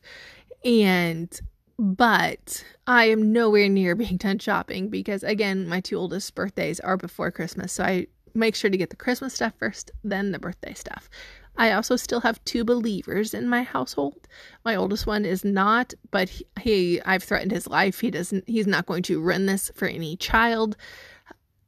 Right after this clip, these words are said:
And my two believers are very into this. They're very excited.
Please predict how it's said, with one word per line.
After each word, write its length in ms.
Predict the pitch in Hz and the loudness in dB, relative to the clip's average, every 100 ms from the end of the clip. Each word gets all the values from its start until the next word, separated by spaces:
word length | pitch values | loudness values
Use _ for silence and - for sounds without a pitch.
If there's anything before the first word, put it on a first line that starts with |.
| - | -4
And 760 | 220 202 190 180 175 160 156 - - _ _ _ - | 0 4 4 4 2 0 -4 -10 -18 _ _ _ -2
my 240 | 196 175 | 0 2
two 260 | 190 - 240 | 0 0 0
believers 600 | 233 226 226 233 233 220 | 0 0 0 0 0 -2
are 280 | 220 190 185 | 0 2 4
very 380 | 185 185 180 175 | 4 2 0 -4
into 280 | 269 269 294 | -4 -2 0
this. 480 | 262 262 247 - - - _ _ - | 2 2 2 -2 -6 -6 _ _ -18
They're 320 | 196 185 160 160 | -8 -4 -2 -2
very 240 | 170 160 | -2 -2
excited. 800 | 185 - - 240 247 233 220 | -6 -4 0 2 4 2 0